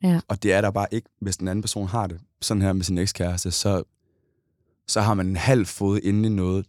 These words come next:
Speaker 2: du ikke har noget med at gøre,
Speaker 1: Mhm.
Speaker 2: og som har været før dig.
Speaker 1: Jeg synes også, der,
Speaker 2: Altså.
Speaker 1: der er forskel på, altså hun skal ligesom også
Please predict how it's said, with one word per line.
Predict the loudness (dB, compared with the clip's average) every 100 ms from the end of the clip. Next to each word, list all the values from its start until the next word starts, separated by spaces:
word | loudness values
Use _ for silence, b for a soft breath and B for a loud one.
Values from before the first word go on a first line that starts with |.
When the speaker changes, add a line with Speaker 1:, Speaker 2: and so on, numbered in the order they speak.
| 0
Speaker 2:
du |
ikke | 0 2
har | 0
noget | 0 0
med | 0
at | -2
gøre, | -2 -2 -2 -6 -2
Speaker 1:
Mhm. | 4
Speaker 2:
og | 4
som | 4 4
har | 2 -2
været | -2 -2 -2
før | 0 -2
dig. | 0 -4 -4 -10 _ -20 B B B
Speaker 1:
Jeg | 2
synes | 6
også, | 4 4
der, | 4
Speaker 2:
Altså. | 2 2 2
Speaker 1:
der |
er | 2
forskel | 4 2 2 2 0 -2
på, | 0 2 2 0 -4
altså | 0 2
hun | 2
skal | 0 -2
ligesom | 0 4
også | 4 2 -2